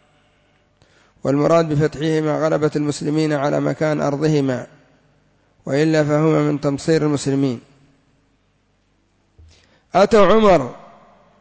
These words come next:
لأنه خليفة المسلمين، فقالوا: يا أمير المؤمنين، إن رسول الله صلى الله عليه وسلم حد لأهل نجد قرنا، قرن منازل، وهي جور على، عن طريقنا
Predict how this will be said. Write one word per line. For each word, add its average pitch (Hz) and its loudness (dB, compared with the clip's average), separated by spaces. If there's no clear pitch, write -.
لأنه 156 -4
خليفة 180 0
المسلمين، 135 -4
فقالوا: 175 0
يا 180 4
أمير 165 0
المؤمنين، 156 -2
إن 175 2
رسول 160 2
الله 156 0
صلى 151 -4
الله 151 0
عليه 151 2
وسلم 151 -2
حد 175 0
لأهل 165 2
نجد 170 -2
قرنا، 156 -2
قرن 147 0
منازل، 139 -2
وهي 156 0
جور 170 0
على، 147 -2
عن 160 -4
طريقنا 139 -6